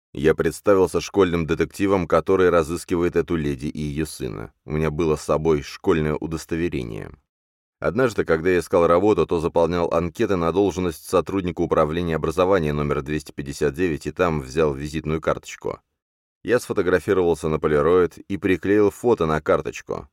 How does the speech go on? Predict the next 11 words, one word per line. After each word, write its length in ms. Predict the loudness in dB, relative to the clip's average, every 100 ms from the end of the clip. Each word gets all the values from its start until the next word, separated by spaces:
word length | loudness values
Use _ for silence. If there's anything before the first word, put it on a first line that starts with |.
| _
Кассеты 420 | -2 0 -2 -2
для 160 | -2 0
фотоаппарата 720 | 0 -2 0 0 0 0 -2
были 220 | -4 -4
дорогие, 500 | -2 -2 -2 -6 -6
и 80 | -4
я 180 | 0 0
украл 360 | 2 0 2
их 180 | -2 -6 -10
из 200 | -10 -6
Диланс. 520 | -4 -4 -6 -14